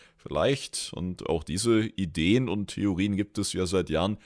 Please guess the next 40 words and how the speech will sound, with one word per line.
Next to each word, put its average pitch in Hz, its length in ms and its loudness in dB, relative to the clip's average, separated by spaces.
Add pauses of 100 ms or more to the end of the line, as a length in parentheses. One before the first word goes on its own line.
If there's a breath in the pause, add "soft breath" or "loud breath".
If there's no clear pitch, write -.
(160 soft breath)
streut - 520 0
Blizzard 143 380 0
sogar 131 380 4
in 131 80 0
einem 127 240 -6
überschaubaren 117 800 0
Ausmaß 113 560 2
solche 110 240 0
Hinweise 104 580 2
selber, 98 460 2 (280 soft breath)
will, 123 320 6
dass 90 280 2
das 80 200 0
entdeckt 78 480 -6
wird, 76 260 -2
will, 113 340 4 (220 loud breath)
dass 85 220 -2
man 78 240 -2 (180 soft breath)
dann 85 320 4
sich 98 220 2
hinsetzt 98 800 2
mitten 98 240 -2
in 90 140 0
der 92 120 4
Nacht, 92 340 2
ne, 101 180 6
und 92 220 4
direkt 92 360 4
die 98 260 0
Ideen 117 500 4
hier 104 280 6
in 113 140 0
die 104 120 2
Formen 113 460 6
gießen 120 420 0
und 104 160 -2
drüber 101 280 4
reden 104 300 2
muss. 90 260 0
Ja, 95 180 6